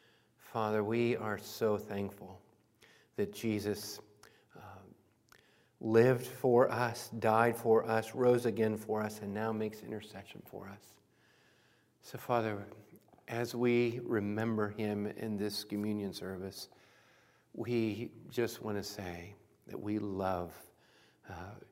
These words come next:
you. We love Jesus. We're so thankful for all that he has done for us and recognize that while there is nothing in us that makes us,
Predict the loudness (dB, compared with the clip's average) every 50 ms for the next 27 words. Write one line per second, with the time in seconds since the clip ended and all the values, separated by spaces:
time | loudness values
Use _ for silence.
0 | _ -14 -10 -4 -2 0 0 0 0 -2 -2 -2 -2 0 2 2 2 0 -2 -6
1 | -12 -12 -8 -6 -4 -2 -2 -4 -4 -6 -8 -10 -10 -8 -6 -6 -6 -6 -10 -14
2 | -14 -6 -4 0 2 2 2 2 0 -2 -6 -6 -6 -8 -10 -14 -16 -16 -16 -18
3 | -20 -20 -20 -20 -20 -20 _ _ -8 -4 -2 2 2 2 2 0 -2 -4 -4 -4
4 | -4 -4 -6 -6 -4 -2 0 0 -2 -2 -4 -8 -12 -16 -20 -20 -20 -20 -20 _
5 | _ _ -10 -6 -4 -2 -2 -4 -4 -8 -10 -10 -10 -12 -14 -16 -16 -10 -6 -6
6 | -4 -2 0 2 2 2 2 0 -6 -10 -10 -10 -10 -12 -12 -14 -14 -16 -18 -20
7 | -20 -20 _ _ _ _ -20 -20 _ _ _ -14 -12 -4 0 2 4 4 2 0
8 | -6 -14 -18 -20 -20 -20 -20 -20 _ _ _ _ _ _ _ _ _ 4 4 6
9 | 6 6 6 4 4 2 0 0 2 2 2 0 0 -2 -2 0 0 -2 -4 -4
10 | -4 -4 -2 0 0 0 0 -2 -4 -4 -2 -2 0 -2 -4 -6 -10 -14 -16 -16
11 | -20 -20 -20 _ _ _ -20 -20 -20 -20 -20 -20 _ _ _ _ -2 -2 -2 -2
12 | -2 0 0 2 2 0 -2 -6 -10 -12 -8 -4 -2 -2 -2 -2 -4 -10 -14 -18